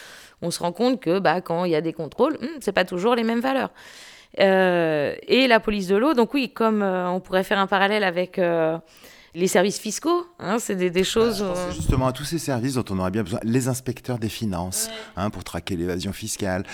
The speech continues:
Speaker 2: euh, les inspecteurs du travail, euh, voilà. Et donc tu me dis, il y a, euh, pas d'effectifs dans la police de l'eau, eh bien je ne suis pas surpris.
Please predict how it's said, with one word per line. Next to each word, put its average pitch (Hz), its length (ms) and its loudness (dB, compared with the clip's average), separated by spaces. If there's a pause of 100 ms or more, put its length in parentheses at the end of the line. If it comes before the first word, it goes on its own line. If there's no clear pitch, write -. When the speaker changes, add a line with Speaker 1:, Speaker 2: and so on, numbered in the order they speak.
(260)
Speaker 2:
euh, 95 240 2
les 113 400 4
inspecteurs 98 360 -4
du 101 120 -8
travail, 101 640 0
euh, 92 160 -2
voilà. 92 180 -2
Et 82 60 -2
donc 107 160 0
tu 101 100 -4
me 98 60 0
dis, 104 80 0
il 117 100 0
y 98 40 2
a, 87 40 -2
euh, 90 360 -2
pas 98 160 -2
d'effectifs 95 340 -4
dans 87 80 -4
la 87 80 -4
police 90 280 -4
de 92 100 -2
l'eau, 127 200 4
eh - 40 0
bien 95 120 0
je 95 120 -4
ne 87 100 -4
suis 101 180 -8
pas 135 80 -6
surpris. - 440 0